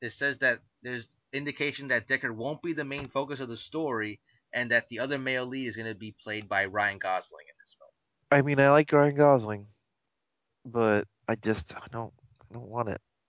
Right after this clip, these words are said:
Speaker 2: Let me put it this way. There, back in nineteen ninety, a film, there was a sequel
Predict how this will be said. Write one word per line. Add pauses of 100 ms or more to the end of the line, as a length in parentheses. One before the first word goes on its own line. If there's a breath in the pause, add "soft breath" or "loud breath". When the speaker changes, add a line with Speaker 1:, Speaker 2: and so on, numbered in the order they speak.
(720 loud breath)
Speaker 2:
Let
me
put
it
this
way. (1120 soft breath)
There, (140)
back
in
nineteen
ninety,
a (280)
film, (520)
there
was
a
sequel